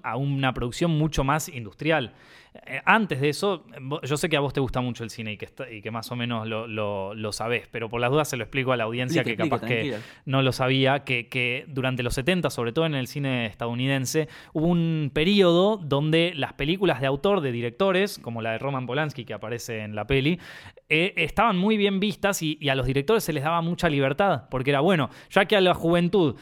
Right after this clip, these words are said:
Speaker 1: les gusta esta cosa que nosotros, los que venimos a hacer las películas de Rick Dalton, viste, la de, las de Leo DiCaprio, no las entendemos, bueno, démosle libertad a estos hippies y que hagan la que quieran", ¿viste?
Speaker 2: Claro.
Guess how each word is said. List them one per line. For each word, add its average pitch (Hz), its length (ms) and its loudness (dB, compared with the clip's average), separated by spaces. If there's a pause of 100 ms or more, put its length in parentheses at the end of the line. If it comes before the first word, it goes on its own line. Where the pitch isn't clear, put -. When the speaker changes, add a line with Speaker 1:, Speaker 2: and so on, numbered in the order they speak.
Speaker 1:
les 139 160 -2
gusta 185 220 2
esta 165 220 0
cosa 160 260 0
que 127 100 -2
nosotros, 135 480 0
los 113 120 -4
que 123 100 -4
venimos 143 300 -2
a - 20 -2
hacer 147 240 2
las 135 120 2
películas 139 420 0
de 131 100 0
Rick 143 180 0
Dalton, 147 460 0
viste, 120 240 -8
la 107 160 -8
de, 107 320 -6
las 107 160 -2
de 110 160 -2
Leo 127 200 2
DiCaprio, 131 440 2 (220)
no 160 220 6
las 160 200 2
entendemos, 156 680 4 (180)
bueno, 214 300 4
démosle 170 340 2
libertad 139 360 4
a 160 40 2
estos 143 180 -4
hippies 175 460 0
y 110 60 -10
que 135 100 -2
hagan 147 140 0
la 113 100 -6
que 104 100 -14
quieran", 120 400 0
¿viste? 123 200 -2
Speaker 2:
Claro. 120 220 0